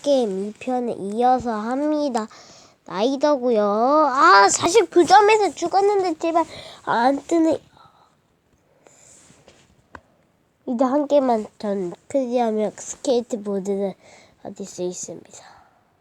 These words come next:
빨리. 제가 원래는, 원래는 그 뭐지? 이 차로 백 점 갈 수 있습니다.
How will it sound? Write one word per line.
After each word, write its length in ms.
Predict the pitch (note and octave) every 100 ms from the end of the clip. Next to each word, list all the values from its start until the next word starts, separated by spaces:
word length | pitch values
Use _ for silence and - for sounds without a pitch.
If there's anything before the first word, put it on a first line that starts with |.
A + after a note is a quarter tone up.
| _ _ _ - _ - _ - _ _ _ _ _ _ _ _ _ _ _ _ _
빨리. 380 | - - G3+ F3+ _ _ _ _ _ _ _ _ _ _ _ _ _ _ _ _ _ _ _ _ _
제가 340 | - A3 A#3+
원래는, 800 | F#3+ G3 A3 C#4+ D4 E4+ B3 F3+ - _ _ - - - _ _ _ _ _ _ _ _ _ _ -
원래는 480 | A#3 C#4 D4 C#4+
그 120 | - B3
뭐지? 600 | G3+ F#3+ F#3 - D4+ D#4
이 260 | - A#3 A3+
차로 420 | - D#4+ D#4 D4
백 200 | A#3 A3
점 220 | D4 D4+
갈 120 | D4+ C4+
수 120 | A3
있습니다. 880 | G3+ - D4 D#4+ D#4+ D4 B3 F#3